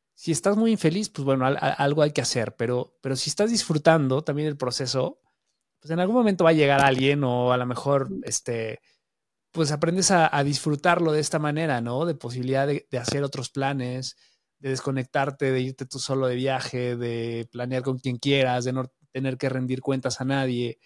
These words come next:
Speaker 1: O sea, tiene sus cosas también
Speaker 2: Ajá.
Speaker 1: positivas de alguna forma, ¿no? ¿Tú cómo vives la soltería, María?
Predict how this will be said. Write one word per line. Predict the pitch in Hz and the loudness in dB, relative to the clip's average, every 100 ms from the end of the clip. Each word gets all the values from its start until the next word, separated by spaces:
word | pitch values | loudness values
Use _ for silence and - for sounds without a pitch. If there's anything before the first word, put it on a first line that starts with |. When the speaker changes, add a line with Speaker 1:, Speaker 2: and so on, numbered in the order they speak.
| _ _ - | _ _ -2
Speaker 1:
O | |
sea, | 151 143 | -2 -2
tiene | - 202 262 | -2 -2 0
sus | 196 147 | 0 0
cosas | - 175 180 - | 2 4 2 2
también | 143 147 156 160 143 117 _ _ _ _ | 0 2 2 2 0 -2 _ _ _ _
Speaker 2:
Ajá. | 190 190 | -10 -4
Speaker 1:
positivas | 131 139 202 202 139 123 | -2 -2 2 6 6 4
de | |
alguna | 123 135 139 | 2 2 0
forma, | - 175 160 113 | 4 4 4 0
¿no? | 101 123 175 254 _ - _ | -4 -4 -6 -8 _ -20 _
¿Tú | 202 | -2
cómo | 254 233 | 4 6
vives | 220 202 | 8 6
la | 170 | 4
soltería, | - 135 139 139 127 107 | 2 0 2 2 2 0
María? | 117 113 107 | -6 -6 -6